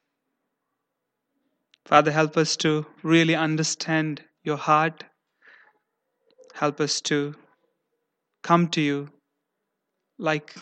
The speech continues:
children, O Lord. And I pray, Father, that, that in this church, that in the coming days, that we will be able to commit ourselves to you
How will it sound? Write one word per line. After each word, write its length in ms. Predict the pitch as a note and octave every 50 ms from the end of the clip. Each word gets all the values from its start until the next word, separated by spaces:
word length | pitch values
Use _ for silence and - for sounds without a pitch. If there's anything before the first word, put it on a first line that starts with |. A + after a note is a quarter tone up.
| - - -
children, 480 | - - D#3 C#3 C3+ C#3 C#3 C3+ C3 C3
O 80 | C#3
Lord. 340 | C#3+ C#3+ D3 D3+ D#3 _ - - _ _ _ _ _ _ _ _ _ _ _ _ _ _ _ _ _ _ _ _ _ _ _ - - - - _ _ - - - - _ _ _ _ _ _ _ _ _ _
And 100 | - E3
I 100 | F3+ F#3
pray, 260 | F#3 F#3 - F3 D#3+ D#3
Father, 340 | - - D3+ C#3+ C#3 C#3+ C3+
that, 340 | C3+ D3 C#3 C#3+ - - - - _ _ _ _ _ _ - - - - - - _ _ _ _
that 140 | - D3+ D3+
in 160 | D3+ D#3 D#3
this 220 | D#3 D#3 D#3 - -
church, 540 | - - F3 E3 D3+ D3 D3+ - - - - - _ _ _ _ _ _ _ _ _ _
that 340 | - D3+ D3 D3 - _ - - - _ _ _ _ _ _ -
in 100 | D3+ D3
the 80 | D3
coming 400 | D3 - D#3 D#3+ D#3 D#3 D3+ D3+
days, 340 | D3 D#3 D3+ D3+ D3+ D3+ -
that 180 | - - C#3+ -
we 140 | D3+ D#3 D#3
will 180 | D3 D3+ D3+
be 180 | D3 C#3+ D3 D3
able 220 | D3 C#3+ D3+ D3
to 120 | C#3+ - D3+
commit 380 | - - D#3+ D#3+ E3 D#3+ D#3+
ourselves 520 | D#3+ D3+ C#3+ - - D#3 D3 C#3+ C#3 - -
to 100 | - D3+
you 260 | C#3+ C#3 C#3 C#3 C#3+